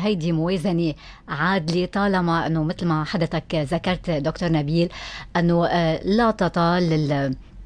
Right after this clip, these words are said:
يعني ما فيها رسوم، ما فيها كتير ضرائب،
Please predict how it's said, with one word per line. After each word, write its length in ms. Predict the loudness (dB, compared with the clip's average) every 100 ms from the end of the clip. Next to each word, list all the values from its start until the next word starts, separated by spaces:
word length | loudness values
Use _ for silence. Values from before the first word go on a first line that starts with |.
| -18 -20 -14 -4
يعني 500 | 0 2 4 4 2 2
ما 100 | 0
فيها 280 | 4 4 4
رسوم، 400 | 0 0 2 4
ما 100 | 2
فيها 280 | 0 0 0
كتير 460 | -2 0 0 0
ضرائب، 640 | 0 0 2 2 2 2